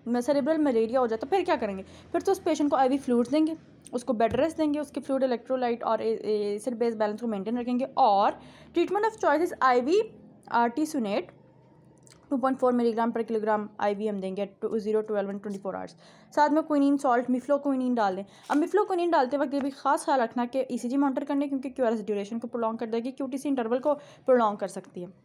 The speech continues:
फिर हम आ जाते हैं नेक्स्ट हिज के प्लाज्मोडियम फाल्सीपेरम नहीं है,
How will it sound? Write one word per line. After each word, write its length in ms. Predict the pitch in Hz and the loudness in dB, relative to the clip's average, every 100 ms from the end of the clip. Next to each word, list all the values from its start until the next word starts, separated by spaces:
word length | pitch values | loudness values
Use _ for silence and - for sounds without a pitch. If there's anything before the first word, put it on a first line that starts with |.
| _ _ _ _ _ _ _ - | _ _ _ _ _ _ _ -4
फिर 200 | 370 392 | 2 4
हम 160 | 392 381 | 4 4
आ 100 | 302 | 2
जाते 220 | 311 320 | 2 0
हैं 440 | 320 302 277 269 | 2 2 2 2
नेक्स्ट 360 | 269 269 - - | 2 -2 -4 0
हिज 260 | 269 269 - | 0 0 -2
के 460 | 269 254 254 254 226 226 | 2 6 6 4 0 -2
प्लाज्मोडियम 460 | 262 247 254 269 | 2 2 2 0
फाल्सीपेरम 480 | 269 226 240 240 240 | 0 0 0 -2 0
नहीं 200 | 208 185 | -2 -4
है, 140 | 302 | -6